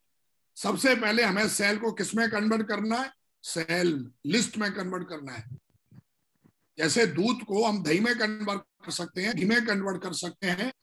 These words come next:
छाछ में convert कर सकते हैं, रसगुल्ले में convert कर सकते हैं, खोआ में convert कर सकते हैं,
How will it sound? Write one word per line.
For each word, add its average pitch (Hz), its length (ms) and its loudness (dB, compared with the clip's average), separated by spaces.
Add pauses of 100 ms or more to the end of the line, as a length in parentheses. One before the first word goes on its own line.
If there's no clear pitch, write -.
(600)
छाछ 233 460 4
में 254 180 4
convert 220 340 4
कर 190 100 -2
सकते 185 360 -4
हैं, 208 220 0
रसगुल्ले 220 420 2
में 240 160 4
convert 196 340 -2
कर 180 100 -4
सकते 175 300 -6
हैं, 254 80 0
खोआ 220 260 6
में 254 200 6
convert 214 300 0
कर 185 100 -4
सकते 175 320 -6
हैं, 233 240 -2